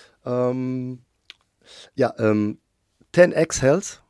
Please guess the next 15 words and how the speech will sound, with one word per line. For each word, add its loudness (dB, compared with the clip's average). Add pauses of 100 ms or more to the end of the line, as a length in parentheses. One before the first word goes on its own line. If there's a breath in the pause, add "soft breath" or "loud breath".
(180)
Erstmal -10
heißt -10
eine -6
Seite -8
von -14
dem -6
und, -8
äh, -2
The, -4 (160)
The -6
Ultimate -6
Human. -2 (760 loud breath)
Und -8
der -4
Typ -4